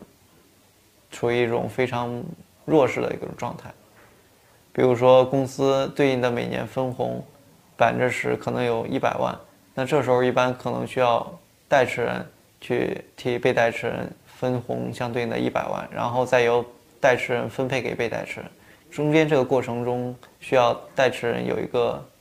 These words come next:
相对于主动性的一种状态，所以说相对于被代持人就比较被动。如果说这时候代持人不把这对应的分红分配给你，那可能你们之间就会产生一些法律纠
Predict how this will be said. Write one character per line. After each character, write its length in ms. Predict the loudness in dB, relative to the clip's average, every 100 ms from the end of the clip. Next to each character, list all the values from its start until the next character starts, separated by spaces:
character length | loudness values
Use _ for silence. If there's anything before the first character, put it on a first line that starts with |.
| _
相 240 | -4 -2
对 160 | 0 0
于 340 | 0 -2 -4 -10 _ _
主 160 | -2 2
动 180 | 2
性 180 | 2 -2
的 80 | -4
一 80 | -8
种 140 | -8 -12 -4
状 200 | -4 -2
态， 140 | -6 -10 -16 _ _ _ _ _ _ _
所 160 | 4
以 20 | 6
说 60 |
相 200 | 6 4
对 100 | 4
于 40 | 4
被 140 | 6
代 140 | 6
持 140 | 4 0
人 180 | -2 -2
就 280 | -2 -2 -8 -10
比 80 | -2
较 120 | 0 2
被 220 | 2 0
动。 160 | -2 -4
如 120 | 2
果 100 | 4
说 100 | 4
这 160 | 4 4
时 80 | 4
候 240 | 4 2 0
代 160 | 2 2
持 120 | 2
人 240 | -2 -2 -6 -4
不 100 | 2
把 180 | 2
这 220 | 0 -4 -4
对 120 | -4
应 100 | -2
的 80 | -4
分 160 | -6 -6
红 180 | -6 -6
分 180 | -6
配 100 | -4
给 140 | -4 -6
你， 160 | -8 -16 _ _ -6
那 140 | -6
可 180 | -4 -4
能 240 | -4 -4 -4
你 60 |
们 140 | -4 -4
之 100 | -2
间 160 | 0
就 80 | -2
会 160 | -2 -6
产 240 | -8 -12
生 220 | -8 -8
一 60 | -8
些 240 | -8 -8
法 160 | -6 -8
律 120 | -6
纠 140 | -8